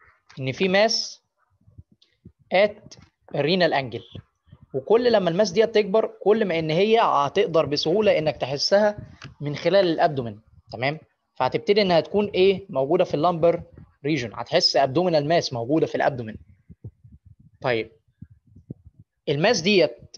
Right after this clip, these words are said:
في كاركتر ليها، الرينال ماس يا جماعة او رينال سويلنج ليه كاركتر ان هو ايه؟ الكلية يا جماعة ورا، ورا البريتون، فعملية التنفس مش هتأثر عليها. أصلًا أثناء التنفس كل الأعضاء اللي ما-، ليها علاقة بالبريتون الدايفرام بينزلها لتحت،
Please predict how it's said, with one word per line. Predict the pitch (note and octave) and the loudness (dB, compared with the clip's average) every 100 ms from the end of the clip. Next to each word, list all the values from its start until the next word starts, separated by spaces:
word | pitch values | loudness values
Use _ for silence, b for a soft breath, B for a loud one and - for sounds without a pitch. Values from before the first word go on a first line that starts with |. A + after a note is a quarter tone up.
| - | -10
في | - | -6
كاركتر | G#3+ F#3 G3+ - D#3 | 0 2 2 2 0
ليها، | C#3+ C3+ A#2 C3+ | 0 -2 -4 -6
الرينال | C3+ G3+ F#3 | -2 0 2
ماس | F3 F#3+ | 2 2
يا | |
جماعة | D#3 F3 F3 | 0 2 0
او | C3+ C3+ | 0 0
رينال | D3 F3+ D3 C3 | 0 0 0 -2
سويلنج | D3 F3 B2 A2+ | -2 -4 -4 -8
ليه | C3+ D#3 | -8 -2
كاركتر | D#3 G3+ - G3 G3 B B B B | 0 0 2 -2 -2 B B B B
ان | C#3+ | -4
هو | D3+ E3+ | 0 2
ايه؟ | D#3+ F3 E3+ | 4 2 -2
الكلية | C3+ D3+ G#3 | -6 0 2
يا | G3+ | 4
جماعة | E3 G3+ G#3+ A3 - _ _ | 2 2 2 -2 -6 _ _
ورا، | C3 F#3+ A3 G#3+ - _ - | 0 2 4 0 -4 _ -14
ورا | C3 F3 G#3+ G#3+ - _ - | 0 2 2 0 -6 _ -8
البريتون، | C#3 D3+ D3 F3+ C#3 - _ _ _ _ _ _ b b b b - - | -2 2 2 0 -2 -6 _ _ _ _ _ _ b b b b -20 -6
فعملية | E3+ F3 D3+ - B2 D3 F#3+ A#3 | 0 2 2 -2 -4 0 0 0
التنفس | G#3 F#3+ A3 A#3 A#3+ | 0 2 0 -2 -6
مش | F3 D#3+ | -4 -4
هتأثر | D3 F#3+ F3 | -2 0 0
عليها. | C3+ B2 C#3+ | 0 -2 -4
أصلًا | - E3 | -4 -4
أثناء | E3 G#3 B3+ | -2 -2 -2
التنفس | A#3 G3+ A#3+ F3+ - | 0 0 -2 -6 -6
كل | G3+ A#3 | -2 0
الأعضاء | G3+ D3+ C#3+ D3+ G3 D3 D3 | 0 0 0 2 2 0 -4
اللي | C#3 C3+ | -6 -6
ما-، | C#3 C3+ | -4 -4
ليها | C#3+ | -2
علاقة | F#3 G3 G3 | 0 0 0
بالبريتون | - C3 C#3 F#3 A3 G#3 | -2 -2 -2 0 -2 -4
الدايفرام | B2 C#3+ F#3 G3 | -6 -6 -4 -4
بينزلها | E3 C3+ D3+ B2+ | -2 -2 -4 -4
لتحت، | A#2 - | -6 -16